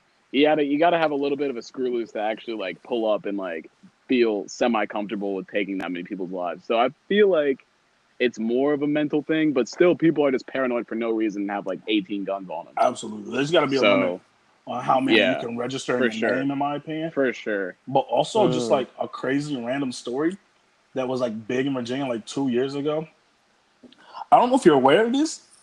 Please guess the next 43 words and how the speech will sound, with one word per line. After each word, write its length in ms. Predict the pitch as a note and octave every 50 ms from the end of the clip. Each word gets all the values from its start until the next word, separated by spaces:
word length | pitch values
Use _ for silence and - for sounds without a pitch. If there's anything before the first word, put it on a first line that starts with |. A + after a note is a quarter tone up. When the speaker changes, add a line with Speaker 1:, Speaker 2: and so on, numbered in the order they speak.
| _ _ _ _ _ _ _ _ _ _ _ -
Speaker 2:
In 120 | F3 E3
certain 400 | - - - F3 A#3 - C4+ C4
states, 500 | - - - - C#3 D#3+ - C4+ - -
including 400 | D3 C3+ - - D#3 G3 G#3+ G3+
Virginia, 520 | F3 D3+ C3+ B2+ C3+ E3 G3 G#3+ A#3 C4+ C#4 - _ _ _ - _ _ _ _ _ _ _ _
you 160 | - C3 F3+ A3
can 180 | - D#4 C4+ -
sue 320 | - - - D#3+ F#3 G#3
somebody 520 | - - A3+ G#3+ G#3+ G#3 G#3 G#3 A3+ A3+
for 280 | A3 - _ E3+ D3+ C#3
harming 640 | - - - - D#3 E3 F3 F3 E3+ D3+ C#3 C3 B2+
you, 180 | B2 A#2 A2 G#2 G2+ _ _ _ _ _ _ _ _ _ _ _
even 240 | - F3 F#3+ F#3 F#3
if 120 | F3 D3+ D#3
you're 200 | E3 E3 E3 D#3
at 200 | D#3 D3 C3+ B2+
wrong. 340 | C3+ C#3+ C3+ A#2+ G#2+ G2 _ _ _ _ _ _ _ _ _ -
Like, 220 | D3 C#3+ C3+ A#2+ - _ _ _ _ _ _
a 80 | D3+ D3
lady 260 | C#3 C#3+ D#3+ F3+ G3+
got 200 | F#3 F#3 F3 E3+
her 160 | F3 D3+ C3+ - -
home, 120 | D#3 D3
not 160 | C#3+ D#3+ E3+ C#3+
a 40 |
lady, 160 | B2+ B2+ B2+ C#3+
it 60 | D#3
was 120 | D#3 D#3
an 60 | C#3+ -
old 200 | - D#3 D3+ C#3
dude, 160 | C#3+ C#3+ B2+
he 40 | C3+
was 100 | D3 C#3+
a 40 | C3
cop. 380 | - - - D3+ C3+ - - _ _ _ _ _ _ _ _ _ _ _ _ _ _ _ _ _
A 40 | C3+
nigga 280 | D3 D3+ D#3+ E3+ F3 D#3
broke 260 | C3 C#3 D3 D#3 -
into 240 | F3+ D#3 - D#3+ D3
his 140 | C3+ A#2+ -
house 260 | - C3+ C#3+ D#3 -
or 40 | F#3
whatever, 420 | F3+ F#3 G3 G#3 G3+ G3+ G#3+ A3+